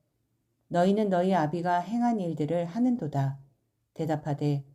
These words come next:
"우리가 음란한 데서 나지 아니하였고 아버지는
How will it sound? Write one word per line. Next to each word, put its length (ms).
"우리가 520
음란한 520
데서 380
나지 360
아니하였고 800
아버지는 720